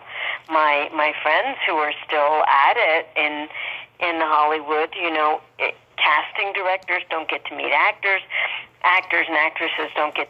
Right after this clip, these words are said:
to meet producers, casting people, directors, anybody. It's all you do it yourself with your own little video camera and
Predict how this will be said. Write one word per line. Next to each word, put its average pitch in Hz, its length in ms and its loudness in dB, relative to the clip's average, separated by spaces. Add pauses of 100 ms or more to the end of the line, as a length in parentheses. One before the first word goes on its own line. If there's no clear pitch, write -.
to 143 40 -10
meet 135 220 -6
producers, 208 840 0
casting 208 500 2
people, 175 380 -2
directors, 175 500 0 (140)
anybody. 160 480 0 (460)
It's 180 260 -4
all 180 420 4
you 175 260 -4 (100)
do 180 180 -4
it 190 100 -6
yourself 180 440 2 (100)
with 170 200 -4
your 160 120 0
own 165 260 2
little 165 420 0
video 160 340 -2
camera 156 680 2
and 156 120 -10